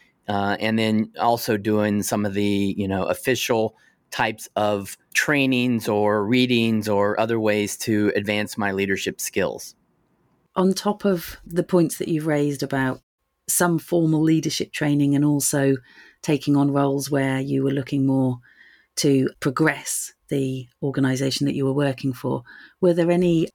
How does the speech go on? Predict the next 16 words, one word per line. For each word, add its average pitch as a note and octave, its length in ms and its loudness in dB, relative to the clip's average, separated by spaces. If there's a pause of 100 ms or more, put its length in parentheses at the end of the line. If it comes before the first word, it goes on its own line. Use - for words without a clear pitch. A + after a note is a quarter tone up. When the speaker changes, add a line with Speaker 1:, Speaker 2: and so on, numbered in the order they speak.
Speaker 2:
colleagues D#3+ 420 2
or C#3+ 80 0
people D3+ 300 -4
that - 100 -6
you D#3 140 0
worked D3+ 320 0
with C3 180 -2
that C#3 140 -2
have C3+ 200 -8
facilitated C#3+ 920 -2
your C3 120 -6
development B2+ 600 -6
into C3 240 -4
a - 20 -6
leader? B2 500 -8 (800)
Speaker 1:
Absolutely. G#2 880 0